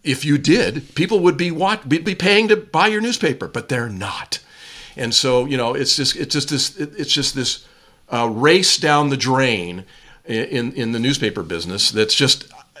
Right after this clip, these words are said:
according to all the research we see, is just gonna, is just unstoppable. There's just no plugging that dike.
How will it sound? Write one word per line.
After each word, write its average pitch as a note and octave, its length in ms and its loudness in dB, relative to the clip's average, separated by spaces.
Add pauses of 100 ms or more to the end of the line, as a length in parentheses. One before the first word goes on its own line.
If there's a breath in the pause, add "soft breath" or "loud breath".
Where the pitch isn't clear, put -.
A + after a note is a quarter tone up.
(400)
according C3 320 0
to B2 60 4
all C3+ 360 4
the D3 80 6
research D#3 360 2
we D3+ 120 0
see, D3+ 380 0
is A#2+ 120 -2
just C3 200 -2
gonna, B2 140 -4
is B2+ 160 -4
just B2+ 200 -2
unstoppable. A2+ 640 -2
There's F#2+ 160 -8
just C3 160 -2
no B2+ 280 4
plugging C3 480 2
that A2+ 220 0
dike. - 380 -4